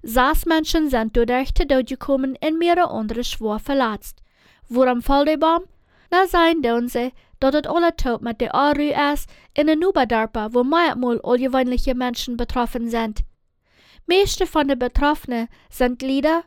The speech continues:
bei der Myanmar Mennoniten Bible Missionary Kirche. Manch der Verstorbene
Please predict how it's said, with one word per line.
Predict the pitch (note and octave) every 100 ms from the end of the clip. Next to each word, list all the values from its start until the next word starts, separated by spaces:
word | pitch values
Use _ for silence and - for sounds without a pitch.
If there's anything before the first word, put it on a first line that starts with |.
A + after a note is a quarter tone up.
| -
bei | B3+
der | B3
Myanmar | A#3 A#3+ B3 C#4+ D#4 E4+
Mennoniten | E4+ E4+ E4+ D4 - D#4
Bible | C4+ C4 C4+
Missionary | C4+ C#4 C4 B3 A#3 A3+
Kirche. | - A3+ G#3+ - - _ _ _ _ _ _ _ -
Manch | B3+ C#4 C#4+
der | C4+
Verstorbene | C4 - C4+ C4 C4+ C4+